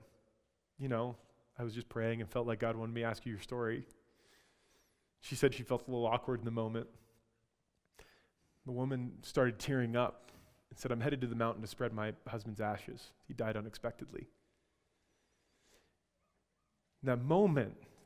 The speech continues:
because Sherry had been listening to God and took time to listen to her neighbor, she was able to proclaim what God had done in her story back, and actually has developed a relationship with this woman and has continued to talk about what Jesus is doing.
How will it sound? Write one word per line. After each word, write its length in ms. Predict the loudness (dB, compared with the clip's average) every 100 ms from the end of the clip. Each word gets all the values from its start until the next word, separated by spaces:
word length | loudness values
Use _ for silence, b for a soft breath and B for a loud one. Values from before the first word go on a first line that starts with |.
| -6
because 240 | 2 2
Sherry 420 | 4 6 8 10
had 100 | 8
been 280 | 6 2 2
listening 440 | 2 2 2 0 0
to 120 | 2
God 360 | 6 8 8
and 100 | 4
took 160 | -2 -6
time 280 | 0 0 0
to 60 | -2
listen 340 | -4 -4 -8
to 100 | -4
her 60 | -4
neighbor, 340 | -2 -2 -2
she 140 | -4 -2
was 120 | 2
able 180 | 2 2
to 60 | -2
proclaim 560 | -8 -6 -2 0 -2 B B B B B
what 160 | -4 6
God 280 | 8 10
had 160 | 8 4
done 180 | 2 2
in 120 | 0
her 180 | -2 -4
story 320 | -2 -4 -2
back, 400 | -2 -2 -2 -8 -20 -20 _ _ _ _ _ _ 0
and 80 | 0
actually 240 | 2 2
has 80 | 2
developed 340 | 4 6 6
a 60 | 2
relationship 580 | 2 2 2 -2 -4 -6
with 100 | -10
this 160 | -10
woman 220 | -10 -10
and 720 | -14 -18 _ _ _ _ _ -4
has 80 | -2
continued 560 | -2 0 0 2 0
to 60 | -2
talk 300 | 0 0 2
about 220 | 0 0
what 120 | -2
Jesus 400 | -2 -4 -4 -6
is 120 | -8
doing. 320 | -6 -6 -6